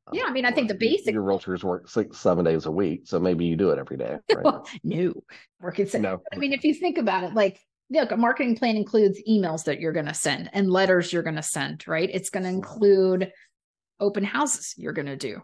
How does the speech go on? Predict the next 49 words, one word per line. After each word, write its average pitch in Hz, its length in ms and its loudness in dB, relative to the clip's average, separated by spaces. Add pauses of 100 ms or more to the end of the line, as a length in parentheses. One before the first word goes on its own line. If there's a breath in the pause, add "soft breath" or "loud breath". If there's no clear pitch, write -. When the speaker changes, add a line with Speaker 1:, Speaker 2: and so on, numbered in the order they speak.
Speaker 1:
right? 190 220 2
Like, 180 160 -2
what's 214 260 2
your 202 80 2
plan? 190 480 -4
'Cause 196 160 -6
look, 208 140 0
if - 140 -2
I'm 185 80 2
gonna 202 120 2
do 185 200 4
an 180 80 2
open 160 200 -2
house, 151 300 -4
you 175 80 -2
better 175 160 0
believe 185 240 -2
I'm 170 140 -4
gonna 165 100 -8
have 156 100 -8
a 147 60 -8
plan 202 320 -4
in 165 140 -6
one. 156 260 -8 (320 soft breath)
Client 196 340 0
appreciation 226 600 -4
events, 156 400 -6
right? 196 260 2
And 208 160 0
then 214 240 2
there's 208 220 -2
holidays. 220 600 2
So - 220 -2
what 208 160 2
holidays 214 580 0
do 190 200 2
I 180 80 2
want 175 320 -6
to 175 200 0
celebrate? 170 840 0
Or, 180 360 2 (140)
like, 175 120 -8
we 202 80 0
do 196 120 2
pumpkins 185 640 0
for 196 180 -4
Halloween. 196 640 2
We 175 120 -2
do 180 340 2